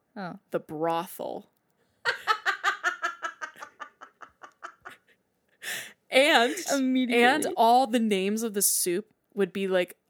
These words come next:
Speaker 2: a play on words. So, like, chicken noodle soup.
Speaker 1: Goodbye. You
Speaker 2: Stop. That's the
Speaker 1: No.
Speaker 2: greatest thing, and you know it.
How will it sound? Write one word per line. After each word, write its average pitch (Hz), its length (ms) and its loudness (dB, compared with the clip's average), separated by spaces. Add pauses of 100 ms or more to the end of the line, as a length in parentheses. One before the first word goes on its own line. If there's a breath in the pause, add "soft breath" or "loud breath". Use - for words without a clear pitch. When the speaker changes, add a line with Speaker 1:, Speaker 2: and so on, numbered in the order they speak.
Speaker 2:
a 196 60 -4
play 180 260 -2
on 170 160 -2
words. - 480 -8 (160)
So, - 240 -2
like, 185 240 -4
chicken 196 560 0
noodle 180 960 -2
soup. - 520 -2
Speaker 1:
Goodbye. 196 800 -8 (300)
You 233 640 -2
Speaker 2:
Stop. - 280 0
That's 202 160 4
the 247 120 4
Speaker 1:
No. 135 180 0
Speaker 2:
greatest 214 360 6
thing, 214 180 6
and 196 140 0
you 208 140 0
know 180 400 0
it. - 120 -6